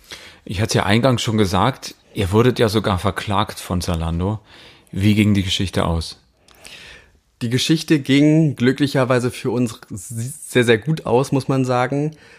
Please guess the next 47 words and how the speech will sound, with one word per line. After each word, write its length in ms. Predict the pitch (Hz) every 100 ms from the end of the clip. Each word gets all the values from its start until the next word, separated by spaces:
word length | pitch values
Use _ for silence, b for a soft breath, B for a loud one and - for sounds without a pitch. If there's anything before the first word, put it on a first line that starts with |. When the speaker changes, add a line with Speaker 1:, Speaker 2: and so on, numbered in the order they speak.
| B B B -
Speaker 2:
Ähm, 540 | 113 117 117 120 120 - -
in 120 | 135
der 160 | 123 107
ersten 300 | 123 - -
Instanz, 460 | 139 - 131 131
als 320 | - 110 - 113
wir 220 | 113 107
die 120 | 104
Anklageschrift 840 | 113 143 151 139 135 - 131 - -
bekommen 400 | 123 127 123 117
haben, 380 | 120 123 117 110
war 60 |
es 80 | 110
auch 100 | 110
so, 120 | -
dass 240 | 113 101 117
wir 80 |
sozusagen 400 | 104 - 107 101 -
mehr 180 | 113 110
oder 120 | 110
weniger 200 | 110 110
persönlich 580 | 113 98 120 156 156 -
angeklagt 720 | 139 143 - 151 139 - -
wurden 380 | 139 147 151 151
von 200 | 131 120
Zalando. 600 | 131 123 131 139 143 B B B B B B -
Wir 120 | 113
wissen 180 | 120 127
nicht, 160 | -
warum 480 | 110 104 139 156 151 _ _ _
sie 200 | - 127
sozusagen 340 | 110 110 131 117
nicht 280 | 113 - -
erstmal 260 | 117 120 113
sozusagen 220 | 110 110
die 80 | 98
Böckler 300 | 117 - 143
Stiftung, 380 | - 131 127 113
sondern 240 | 113 107
uns 180 | 113 110
auch 180 | 101 -
als 160 | -
Privatperson 720 | - 104 101 127 - 127 127
irgendwo 300 | 123 123 120
da 100 | 123
angegriffen 600 | - 127 127 - 131 135
haben. 420 | 120 123 127 127